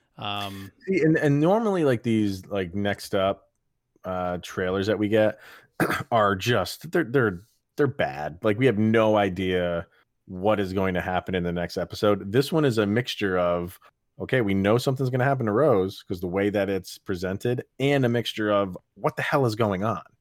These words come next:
Speaker 1: Yeah.
Speaker 2: I have no idea what's going on. Like, they're taking the tardis somewhere, and who is this woman? And the
Speaker 1: And the
Speaker 2: doctor says,
Speaker 1: Torchwood
Speaker 2: like
Speaker 1: people have it at gunpoint. Like,
Speaker 2: <laughs> I
Speaker 1: why does
Speaker 2: so
Speaker 1: every
Speaker 2: it's
Speaker 1: Cyberman have, like, the prison teardrop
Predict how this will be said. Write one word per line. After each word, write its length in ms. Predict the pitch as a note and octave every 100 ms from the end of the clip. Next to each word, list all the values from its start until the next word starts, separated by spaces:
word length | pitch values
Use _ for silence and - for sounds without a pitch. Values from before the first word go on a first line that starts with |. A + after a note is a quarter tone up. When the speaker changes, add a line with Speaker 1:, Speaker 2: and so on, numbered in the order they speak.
| _ _ _ -
Speaker 1:
Yeah. 160 | C3+ A2+
Speaker 2:
I 40 |
have 120 | A2+
no 380 | B2 B2+ C3 C3
idea 240 | B2 C3
what's 140 | A#2+ -
going 160 | B2
on. 40 | A2
Like, 140 | G#2
they're 120 | G#2
taking 300 | F#2 C#3+ C3
the 80 | F2+
tardis 440 | - E3 E3+ D#3+ -
somewhere, 480 | D#3 D3+ D3+ D3+ C3+
and 240 | G#2 G#2 -
who 160 | F3+
is 140 | D3+ G#2
this 200 | G2 -
woman? 560 | B2+ D#3 D3 D3 C#3 A#2
And 360 | G2 F#2+ F#2
the 20 |
Speaker 1:
And 0 |
the 60 | F#2+
Speaker 2:
doctor 340 | A#2 C3 A#2+
says, 40 | A2+
Speaker 1:
Torchwood 280 | - - G3+
Speaker 2:
like 80 | F#3
Speaker 1:
people 300 | F#3 F#3 E3
have 160 | D#3 D#3
it 80 |
at 160 | C#3 A2+
gunpoint. 800 | A#2+ E3+ E3 F#3 F#3 F3+ F#3 -
Like, 340 | C3+ A#2 A2+ -
Speaker 2:
<laughs> 40 | G2+ G2 - A#4+ - - _ C#3
I 120 | D3 _ - D3
Speaker 1:
why 200 | E3 F3
does 160 | G3 F3+
Speaker 2:
so 80 | F#3+
Speaker 1:
every 140 | C3
Speaker 2:
it's 80 | B2+
Speaker 1:
Cyberman 480 | E3+ E3+ F3 F3 E3
have, 260 | E3 D#3+
like, 200 | D#3+ C#3
the 80 | C#3
prison 460 | - E3 D#3+ E3+ D3
teardrop 640 | D#3+ D#3+ D3 D#3+ D#3+